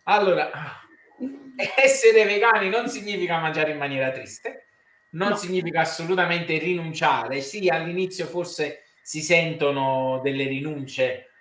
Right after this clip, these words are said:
Speaker 1: ma perché è l'abitudine, esattamente come quando uno fuma, decide di smettere di fumare, all'inizio sta malissimo, però poi dopo passa. E infatti il cibo rientra come l'alcol e il tabacco e le droghe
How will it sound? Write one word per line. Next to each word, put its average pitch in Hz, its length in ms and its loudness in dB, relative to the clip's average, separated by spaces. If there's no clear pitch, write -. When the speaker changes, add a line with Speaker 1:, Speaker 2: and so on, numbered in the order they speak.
Speaker 1:
ma 143 160 -2
perché 151 280 0
è - 40 4
l'abitudine, 139 840 -2
esattamente 139 580 -6
come 135 180 -8
quando 131 280 -6
uno 143 160 -8
fuma, 131 340 -12
decide 123 320 -12
di 120 100 -14
smettere 135 440 -8
di 127 60 -10
fumare, 123 560 -6
all'inizio 131 840 -2
sta 110 220 -8
malissimo, 147 640 -4
però 135 200 -4
poi 117 140 -4
dopo 110 240 -8
passa. - 540 -14
E 113 880 -4
infatti 220 500 6
il 196 120 -6
cibo 180 360 0
rientra 151 600 0
come 127 580 -4
l'alcol 113 960 0
e 110 360 -4
il 107 140 -16
tabacco 117 580 0
e 117 40 -8
le 170 140 -4
droghe 113 460 -8